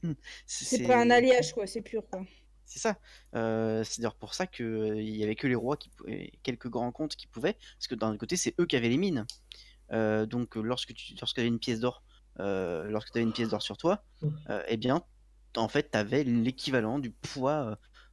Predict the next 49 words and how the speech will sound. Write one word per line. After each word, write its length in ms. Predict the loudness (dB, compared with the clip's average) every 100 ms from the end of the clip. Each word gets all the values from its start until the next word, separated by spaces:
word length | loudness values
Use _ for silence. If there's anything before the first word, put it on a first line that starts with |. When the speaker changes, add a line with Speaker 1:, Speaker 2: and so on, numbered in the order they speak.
| -12 -10
Speaker 2:
euh, 80 | -4
voilà, 220 | -2 -2
c'est 160 | -2
juste 80 | -2
que 60 | -2
c'est 100 | -4
plus 80 | -4
facile 240 | -4 -2
à 60 | -4
transporter 440 | -6 -10 -6 -6
que 140 | -4 -2
des 140 | 0
lingots 400 | 0 0 0 0
ou, 160 | 2 0
euh, 100 | -2 -14 -14
ou 60 | -2
des, 180 | 0 2
ou 80 |
des 100 | 0 -2
pépites. 360 | -6 -12 -16 _ _ _ _ _ _ -16
Speaker 1:
Ouais, 260 | -6 -4 -4
je 80 | -8 -18 _ -8
Speaker 2:
C'est 60 |
tout. 120 | -8 -8 _ _ _ _ _ -10 -10 -12 -20 _ _
Et 60 | 0
puis, 160 | 4
et 80 | 2
puis 160 | 2 -2
tu 120 | 2
les 160 | 4 4
uni-, 220 | 2 2 -6
tu 140 | -2
les 180 | -2 -2
uniformises. 760 | -4 -4 -2 0 0 -2 -6 -12 -16 -20 -20 _
C'est-à-dire 160 | -14
que 80 | -12
tu 160 | -10 -10
fais, 220 | 0 2
euh, 280 | 2 0 0
voilà, 160 | -2 -4
tu, 120 | -8
tu 100 | -8
fais 60 | -6
des 100 | -2
pièces 240 | 0 0
de 100 | -2
cinquante 320 | -4 -4 -4
grammes 200 | 0 0
d'or, 240 | 0 -4